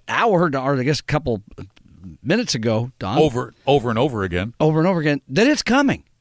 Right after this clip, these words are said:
Speaker 1: I, it's like
Speaker 2: Yeah.
Speaker 1: your wife, she feels it. Good for her. Uh, I don't ever <laughs> feel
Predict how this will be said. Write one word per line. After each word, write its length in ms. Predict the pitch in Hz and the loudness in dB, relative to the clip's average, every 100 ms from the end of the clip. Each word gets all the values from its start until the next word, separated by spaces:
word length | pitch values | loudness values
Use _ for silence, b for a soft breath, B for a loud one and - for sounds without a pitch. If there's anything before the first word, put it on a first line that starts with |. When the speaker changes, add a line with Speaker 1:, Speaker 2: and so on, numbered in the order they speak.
| - | -2
Speaker 1:
I, 140 | 202 | 0
it's 380 | 208 202 165 151 | 0 -2 -4 -4
like 140 | 180 180 | -4 0
Speaker 2:
Yeah. 40 | |
Speaker 1:
your 80 | 185 | 2
wife, 280 | 185 208 - - | 2 2 -2 -8
she 220 | - 202 | -4 -4
feels 420 | - 214 233 160 | 0 2 2 2
it. 180 | 160 - | 0 0
Good 220 | 135 180 | 0 2
for 140 | 156 151 | 2 4
her. 340 | 208 170 180 B B B B 160 | 4 4 0 B B B B 2
Uh, 500 | 170 175 170 165 160 | 4 4 4 4 2
I 140 | 143 220 | 0 2
don't 180 | 196 | 2
ever 180 | 165 160 | 2 0
<laughs> 0 | |
feel 400 | 151 - - 220 | -2 -4 0 0